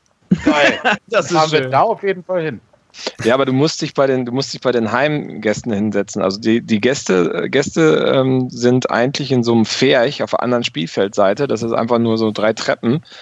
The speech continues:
Speaker 3: auf fünfzig Meter. Da kannst du dich
Speaker 2: Ah,
Speaker 3: hinsetzen.
Speaker 2: wie in
Speaker 3: Und das
Speaker 2: Delbrück.
Speaker 3: geile, das geile Catering ist auf der anderen bei den Heimfans.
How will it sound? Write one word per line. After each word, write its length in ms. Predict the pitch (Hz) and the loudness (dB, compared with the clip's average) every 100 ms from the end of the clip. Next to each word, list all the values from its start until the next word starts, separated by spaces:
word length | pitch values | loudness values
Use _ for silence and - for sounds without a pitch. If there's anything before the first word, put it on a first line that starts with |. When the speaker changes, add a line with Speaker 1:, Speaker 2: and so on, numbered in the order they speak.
| - - | -20 -4
Speaker 3:
auf 220 | 110 107 | 0 0
fünfzig 460 | - 131 - 123 | 0 0 0 0
Meter. 380 | 117 123 123 113 | 2 2 2 2
Da 120 | 117 | 2
kannst 220 | 110 113 127 | 0 -2 -4
du 40 | |
dich 120 | 120 | -2
Speaker 2:
Ah, 20 | 117 | 0
Speaker 3:
hinsetzen. 140 | 120 147 | 2 2
Speaker 2:
wie 20 | |
in 40 | 135 | 2
Speaker 3:
Und 80 | 113 | 2
das 60 | |
Speaker 2:
Delbrück. 180 | 208 190 | 2 2
Speaker 3:
geile, 240 | 123 131 120 _ _ - _ | 2 0 -2 _ _ -20 _
das 160 | 117 110 | -4 0
geile 320 | 123 139 127 - | 2 2 0 -4
Catering 600 | - 175 196 127 110 139 147 | -4 -2 -2 -2 0 0 -2
ist 180 | 131 | -2
auf 100 | 123 | -2
der 140 | - 87 | 0 0
anderen 240 | 135 135 | 2 2
bei 140 | 107 101 | 2 0
den 160 | 104 | 0
Heimfans. 600 | 98 123 - 87 85 - | -2 -4 -4 -6 -6 -10